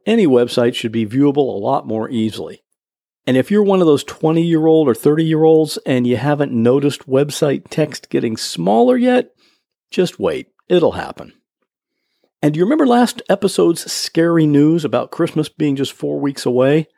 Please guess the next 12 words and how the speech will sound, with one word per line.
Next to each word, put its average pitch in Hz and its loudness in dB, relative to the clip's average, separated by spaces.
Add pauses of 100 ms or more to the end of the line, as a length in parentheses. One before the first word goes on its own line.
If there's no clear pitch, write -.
(380)
Well, 175 2
now 233 2
it's 208 -2
just 233 -2
three 311 2
weeks 190 2
away. 98 -2 (480)
And - -4
if - -2
you're 196 2
like 226 2
me, 226 0